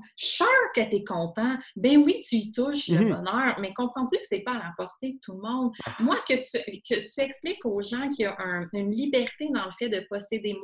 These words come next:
Speaker 1: moins puis de tourner le dos au capitalisme <laughs> puis au, au, au mode de consommation qui nous bouleverse, il n'y en a pas de souci. Mais de prétendre que c'est la recette au bonheur sans, euh,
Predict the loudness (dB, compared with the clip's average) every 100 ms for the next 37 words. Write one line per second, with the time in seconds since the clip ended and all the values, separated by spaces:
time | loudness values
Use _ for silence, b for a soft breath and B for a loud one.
0 | -6 -4 -4 -4 -4 -4 -4 -2 0 0
1 | 0 0 0 0 -4 -6 -4 -6 -8 -4
2 | -2 0 -2 -4 -6 -8 -8 -6 -6 -8
3 | -10 -4 -4 -4 -4 -2 -2 -2 -4 -4
4 | -4 -2 -2 -2 -4 -4 -4 -4 -6 -4
5 | -4 -2 -4 B 0 0 2 -2 -4 -6
6 | -4 -4 -4 -10 b b _ 0 2 4
7 | 2 0 -4 -4 -12 -8 -6 -6 B B
8 | -2 -2 -2 -6 -4 -6 -6 -4 -4 -4
9 | -4 -6 -4 -6 -6 -4 -4 -4 -4 -4
10 | -4 B -18 -16 -4 0 2 0 -2 -4